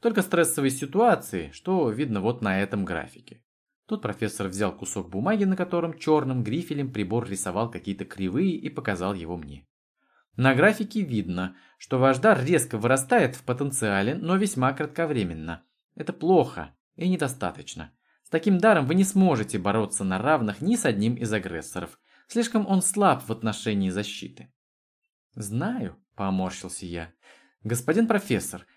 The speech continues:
мой дар вообще не предполагает защиты, как я раньше думал, но именно из-за нападений я и смог его развернуть для обороны.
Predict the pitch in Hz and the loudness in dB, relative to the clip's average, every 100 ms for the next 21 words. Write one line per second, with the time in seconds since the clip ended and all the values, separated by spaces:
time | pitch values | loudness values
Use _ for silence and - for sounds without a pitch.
0 | - 123 170 151 180 - 226 143 123 101 | -6 -4 -2 -2 -2 0 0 2 0 -6
1 | - 101 92 95 85 104 - 196 107 101 | -6 -4 -2 -2 -2 -6 -2 -2 -2 -6
2 | 104 107 98 - 123 113 87 82 _ _ | -2 -2 -2 -4 -4 -4 -6 -10 _ _
3 | _ 117 151 175 170 165 160 143 160 - | _ -6 -2 -2 -2 -6 -6 -6 -6 -4
4 | 170 208 131 104 95 _ _ 143 165 160 | -2 0 0 -2 -4 _ _ -6 -2 -2
5 | 147 190 190 110 123 120 98 98 107 151 | -4 -2 -2 -2 -4 -4 -4 -4 -2 -2
6 | 127 - 92 87 90 80 71 67 | -4 -6 -6 -6 -6 -8 -14 -18